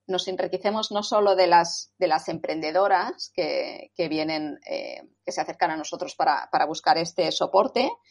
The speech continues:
sino también entre nosotras, ¿no? Por tanto, es que, claro, es, es, es un lujo, ¿no?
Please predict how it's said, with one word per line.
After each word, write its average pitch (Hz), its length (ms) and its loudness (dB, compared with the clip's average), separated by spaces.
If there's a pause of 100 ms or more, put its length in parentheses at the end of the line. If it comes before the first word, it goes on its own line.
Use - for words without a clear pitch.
(180)
sino 202 240 -4
también 170 240 0
entre 202 160 -2
nosotras, 170 560 -4
¿no? 175 140 -8
Por 175 160 -8
tanto, 175 480 0
es 175 160 -8
que, 156 240 -4
claro, 156 240 -2
es, 143 260 -6
es, 143 680 -10
es 180 200 -8
un 156 100 -4
lujo, 170 300 -4
¿no? 302 260 -10